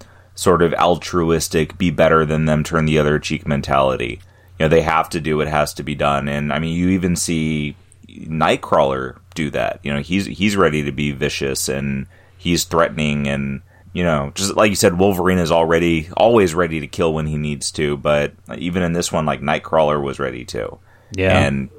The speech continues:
Speaker 1: he's one that doesn't cross that line unless it's absolutely necessary. So, you know, we've seen other times in other X-Men stories, like,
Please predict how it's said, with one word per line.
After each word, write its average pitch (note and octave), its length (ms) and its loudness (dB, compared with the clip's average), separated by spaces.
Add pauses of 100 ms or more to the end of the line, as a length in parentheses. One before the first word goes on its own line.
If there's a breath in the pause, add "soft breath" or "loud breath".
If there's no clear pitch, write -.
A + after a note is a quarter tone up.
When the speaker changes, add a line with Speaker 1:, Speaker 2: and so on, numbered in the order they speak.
Speaker 1:
he's G2 300 4
one F2 360 4
that D#2+ 300 4
doesn't E2+ 400 2
cross D#2+ 380 2
that C#2+ 220 0
line C2+ 640 2 (1080)
unless E2+ 340 4
it's E2 240 2
absolutely D2+ 460 2
necessary. C#2 640 -2
So, D#2+ 300 0 (400)
you F#2 80 -4
know, D#2+ 220 0 (1120 soft breath)
we've A2 220 4
seen C3+ 200 2
other A#2 240 6
times G2+ 380 2
in F#2+ 80 2
other F#2 200 8
X-Men E2+ 360 2
stories, E2 460 2
like, D#2 160 2